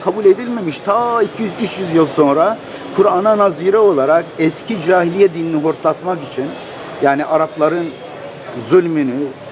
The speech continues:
kadın düşmanlığını, ır-, ı-, ırkçılığını, ondan sonra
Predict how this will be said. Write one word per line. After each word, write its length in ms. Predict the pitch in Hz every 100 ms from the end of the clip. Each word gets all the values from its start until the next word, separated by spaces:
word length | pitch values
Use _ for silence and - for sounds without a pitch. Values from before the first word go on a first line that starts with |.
| -
kadın 300 | 160 175 170
düşmanlığını, 800 | 156 - 135 123 110 104 101 117 - - - - - - - -
ır-, 40 | 175 180
ı-, 180 | 170 180
ırkçılığını, 760 | 165 - 185 170 135 117 107 120 151 - - -
ondan 380 | 156 170 170 165
sonra 640 | 156 165 160 160 160 156